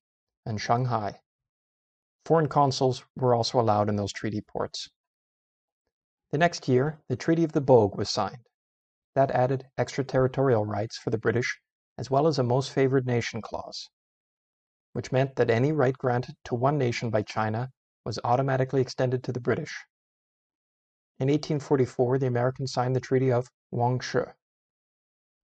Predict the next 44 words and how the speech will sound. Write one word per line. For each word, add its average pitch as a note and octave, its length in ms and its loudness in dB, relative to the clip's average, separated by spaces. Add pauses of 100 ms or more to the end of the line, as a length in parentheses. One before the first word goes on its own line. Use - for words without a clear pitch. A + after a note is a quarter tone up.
The B2 60 -2
Americans C3+ 480 0
were C3 80 -2
concerned C3+ 400 0
about B2 180 2
being A#2 220 0
left A#2+ 220 0
out B2 180 4
if B2+ 100 -4
they B2 120 -2
did A#2+ 160 0
not B2 200 -2
gain C3 200 0
similar C3+ 340 -2
rights G2+ 260 -6
to - 120 -20
the G#2+ 80 -2
British. - 420 -10 (720)
This C3 140 -2
treaty B2+ 240 0
went C3+ 180 0
further. - 400 0 (720)
It B2+ 100 -8
fixed - 260 0
tariffs B2 380 0
on C3 140 0
trade A2+ 360 0
in C3+ 80 -2
the C3+ 100 -2
treaty A#2 260 -2
ports. - 480 -4 (640)
It A#2 120 -6
legalized C3 520 2
the A#2+ 40 -2
purchase - 400 -2
of A2 120 -6
lands G#2+ 340 -4
in A#2+ 80 -4
the A2+ 80 -4
treaty A#2 280 -2
ports A2 400 -2 (140)
for B2 60 -2
the A#2+ 100 -2
purposes C3 680 -4